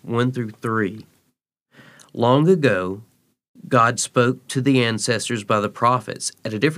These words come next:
at different times and in different ways. In these last days, he has spoken to us by his Son. God has appointed him heir, heir of all things and made the universe through him.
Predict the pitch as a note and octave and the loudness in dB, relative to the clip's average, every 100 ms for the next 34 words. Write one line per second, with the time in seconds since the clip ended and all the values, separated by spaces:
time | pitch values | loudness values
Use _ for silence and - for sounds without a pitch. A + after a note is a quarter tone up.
0 | - - A2+ F#3 - - G#2+ G2 F#2 A2+ | -4 -4 0 0 0 -4 0 0 0 -4
1 | B2+ - - - - A#2+ A#2 G#2+ G2+ A2+ | -6 -10 -16 -18 -4 0 0 2 0 -2
2 | - B2+ C3+ G#2 G2+ - - _ _ - | -2 0 0 -2 -6 -10 -12 _ _ -6
3 | G#2+ B2 A#2+ G#2+ A#2 C3 B2+ - B2 C3+ | 0 2 2 0 0 0 -2 -2 0 0
4 | A2+ - A2+ F#2+ - A#2 A#2 G#2+ F#2 G#2 | -2 -2 -2 -2 -4 -4 -4 -6 -4 -4
5 | F#2+ - F#2+ G2 F#2+ - C#3+ B2+ - - | -4 -4 -4 -4 -4 0 0 -2 -10 -18
6 | - - - - _ A#2+ B2 D3 C3+ B2+ | -20 -20 -20 -20 _ 2 2 2 0 -2
7 | A#2+ - D#3+ G3+ F3 - A2+ G#2+ G2 - | -4 -2 4 4 4 0 -2 0 0 -6
8 | _ _ _ _ _ D#3 D3 A#2+ F#2+ _ | _ _ _ _ _ 0 2 2 0 _
9 | C#3 D#3+ A#2 G#2 A2 - - A2 C3 D#3+ | 0 4 4 2 -2 -12 -4 0 2 0
10 | D#3 G#2+ G2+ G#2+ A2+ - B2 A2 B2 C#3 | -2 -2 0 -2 -6 -6 -4 0 2 2
11 | D3 C#3+ C#3 A#2 G#2 A2 G#2+ - A#2 A2+ | 0 -2 0 0 0 -2 -2 -8 -4 -2
12 | A#2+ C3 G2 | 0 0 -2